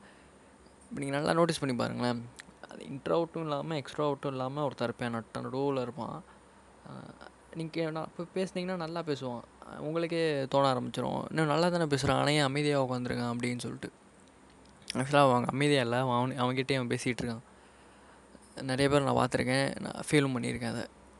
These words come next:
So, இப்ப பார்த்தீங்கன்னா, எதுவும் இல்ல. இப்ப நீங்க குரூப்பா, இப்ப நீங்க நல்லா எல்லாரோடையும் பேசி சோஷியலைஸ் ஆகிறவனா இருந்தீங்கன்னா, உங்களுக்கு தெரியாது, இரவோட மகிமை தெரியாது, கண்டிப்பா தெரியாது. இதுவே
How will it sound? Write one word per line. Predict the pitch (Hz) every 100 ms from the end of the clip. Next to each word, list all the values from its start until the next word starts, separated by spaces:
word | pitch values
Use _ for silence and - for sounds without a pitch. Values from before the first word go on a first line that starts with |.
| - - -
So, | -
இப்ப | 131 135
பார்த்தீங்கன்னா, | 139 131 147 160 156 156 160 151 139
எதுவும் | 131
இல்ல. | 135 127
இப்ப | 123
நீங்க | 123 120 131
குரூப்பா, | 147 - 151 143 - -
இப்ப | - 127
நீங்க | 123 120 117 117 - - -
நல்லா | 127 127
எல்லாரோடையும் | 139 131 127 131 143 139 -
பேசி | 139 139 139
சோஷியலைஸ் | 139 139 147 131
ஆகிறவனா | 127 123 123 127
இருந்தீங்கன்னா, | 123 120 120 127
உங்களுக்கு | 151 127 120 117
தெரியாது, | 131 135 127 117
இரவோட | 117 131 135 123
மகிமை | 120 120 127 -
தெரியாது, | 127 127 120
கண்டிப்பா | 117 123 135
தெரியாது. | 131 120 117 120 - - - - - - - - - - - - - - - -
இதுவே | - 147 175